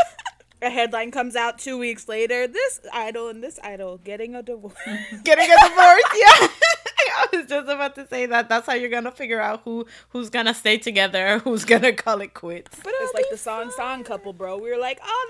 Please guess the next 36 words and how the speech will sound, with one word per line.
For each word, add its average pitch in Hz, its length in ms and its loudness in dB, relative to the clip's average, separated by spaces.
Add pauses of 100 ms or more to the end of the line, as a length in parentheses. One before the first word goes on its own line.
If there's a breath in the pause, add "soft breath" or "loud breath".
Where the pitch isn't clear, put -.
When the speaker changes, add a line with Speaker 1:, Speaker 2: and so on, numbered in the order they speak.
Speaker 1:
that's 480 140 -10
so 453 240 -12
cute." 440 300 -4
And 240 100 -10
then, 240 100 -6
like, 214 200 -6
three 254 140 -10
months 233 280 -12
later. 220 420 -8 (220 loud breath)
<laughs> - 200 -20
And 415 180 -2
then 480 680 -14
the 262 120 -2
funniest 311 440 -10
thing 294 180 -14
to 339 100 -14
me 269 140 -10
was 247 220 -8
the 226 120 -12
excuse. 233 540 -14
And 208 160 -18
they 214 120 -16
were 208 160 -14
like, 190 260 -14 (420 soft breath)
they 254 80 -14
were 226 120 -12
like, 208 280 -14
"Oh, 247 260 -12
they 247 340 -12 (240)
decided 254 540 -16
to 254 80 -20
get 226 200 -14
divorced 220 440 -16
after 214 280 -20
talking 226 440 -20
about 196 380 -16